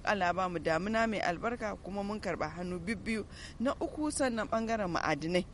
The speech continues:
Kowace jiha Allah ya ba mu arziki na wani ma'adini ko guda ɗaya ko ma fiye da guda ɗaya. Yanzu wannan ɓangaren an dubo shi, an kawo ƙwararru a ciki wanda suna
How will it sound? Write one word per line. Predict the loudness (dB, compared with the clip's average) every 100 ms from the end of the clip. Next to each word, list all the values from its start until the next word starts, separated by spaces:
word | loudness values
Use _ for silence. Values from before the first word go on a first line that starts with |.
| -12 4
Kowace | 6 8 6 4 0
jiha | 0 0 0 0
Allah | 2 4 4 6
ya | 6 6 4 0 -12 -6
ba | 6 8 8
mu | 6 4
arziki | 4 4 -4 -4 -2
na | 0 0
wani | 0 0
ma'adini | 0 0 0 0 -2 -2 -2
ko | 8 10 10 6 0 -2
guda | 4 10 10
ɗaya | 10 6 8
ko | 8 10
ma | 8 6
fiye | 4 2
da | 2
guda | 0 0 -2
ɗaya. | 0 -2 -2 -8 -12 -6 2
Yanzu | 4 4 4
wannan | 4 4 2
ɓangaren | 2 4 2 2 0 -6 -14 -12 0
an | 4 4 4
dubo | 4 4 6 6
shi, | 6 4
an | 4
kawo | 6 6 8 8
ƙwararru | 8 10 8 4 0
a | 0 2
ciki | 2 2 -2 0
wanda | 0 2 0
suna | 2 2 4 2